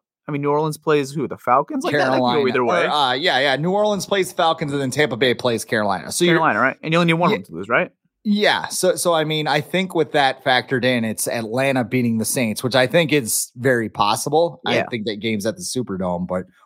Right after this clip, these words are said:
Speaker 2: or whatever it's called now. Um, but, but I mean, looking
Speaker 1: It's
Speaker 2: at the
Speaker 1: not gonna go right.
Speaker 2: juxtaposition,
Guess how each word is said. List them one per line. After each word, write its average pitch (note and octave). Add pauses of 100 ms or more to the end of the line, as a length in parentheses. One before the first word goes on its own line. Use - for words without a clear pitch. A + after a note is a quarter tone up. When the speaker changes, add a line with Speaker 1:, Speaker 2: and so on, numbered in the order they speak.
Speaker 2:
or B2+
whatever C3
it's G#2+
called G2+
now. F2+ (400)
Um, C3
but, D#3+
but F3
I E3+
mean, E3+ (220)
looking G#3+
Speaker 1:
It's G3
Speaker 2:
at E3
the A#2
Speaker 1:
not -
gonna A2+
go D3
right. E3
Speaker 2:
juxtaposition, C3